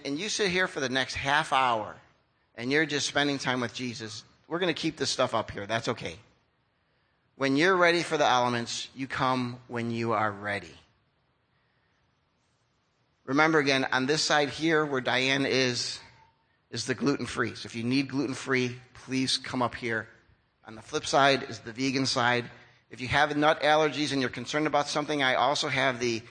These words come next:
on the two ends, the, uh, really small, uh, communion wafer kind of thingies for you as well. So everyone, please, it's not about what you eat.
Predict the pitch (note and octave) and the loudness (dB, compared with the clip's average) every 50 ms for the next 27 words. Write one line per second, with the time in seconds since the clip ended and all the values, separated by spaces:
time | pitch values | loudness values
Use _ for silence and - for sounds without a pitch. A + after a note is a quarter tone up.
0 | - - - - - - B2 B2+ B2+ A#2+ - - - D#3 C#3+ A2+ C3 C#3 C#3 C#3 | -20 -20 -18 -18 -6 -4 -2 0 0 0 -2 -2 -2 0 4 4 4 4 2 0
1 | B2+ - - B2 A#2+ A#2+ A#2 A2 G#2 G#2 - - - - _ _ _ _ _ C3+ | -2 -4 -4 -4 -2 0 2 2 0 0 -2 -8 -16 -20 _ _ _ _ _ 0
2 | C#3+ C#3+ D3 C3+ - - - C3 B2+ B2 B2 A#2+ A#2+ A#2+ B2 B2 - - - _ | 0 2 2 0 0 -2 0 0 2 4 4 4 4 2 -2 -6 -12 -16 -20 _
3 | _ _ _ _ _ _ _ _ _ _ _ _ _ _ _ _ _ _ _ _ | _ _ _ _ _ _ _ _ _ _ _ _ _ _ _ _ _ _ _ _
4 | _ _ - A2+ A#2+ C#3 A#2 A2 G#2 - - - - - B2+ C3 C3+ C3+ C3+ C3 | _ _ -2 0 2 4 4 4 2 0 -6 -14 -10 -6 -4 -2 0 0 0 0
5 | B2+ A#2+ A#2 G#2+ A2+ A#2 A#2+ - B2+ A#2+ G#2+ - - - A2 A2 G#2+ - A2 G#2+ | -2 -4 -4 -4 -4 -4 -4 -2 -4 -4 -4 -6 -8 -10 -10 -10 -10 -10 -10 -12
6 | G2+ F#2 - - - - - B2 A#2+ A#2 A2 G#2 G2+ - - G2+ F2+ E2+ - - | -12 -12 -12 -14 -14 -12 -8 -6 -6 -6 -6 -6 -8 -8 -8 -10 -10 -10 -10 -8
7 | A2 G#2+ - - - - C3+ D3+ D#3 E3 D#3 D3+ D3 C3+ - - - E3 E3+ E3+ | -8 -8 -8 -8 -2 2 2 2 2 2 0 -2 -4 -4 -8 -12 -12 -8 -4 -4
8 | D#3 C#3 A#2+ A2 G#2+ - - - - - - - _ _ _ _ _ - B2+ - | -2 -2 -4 -4 -8 -10 -12 -12 -14 -20 -20 -20 _ _ _ _ _ -12 -10 -8
9 | - D#3+ E3+ F#3 G3 F3 F3+ D#3 A2 C3+ D3+ C#3+ - - C3 C3 C#3 C3+ A2 - | -2 0 2 2 4 4 4 2 2 2 0 0 -2 -4 -6 -4 -6 -6 -8 -10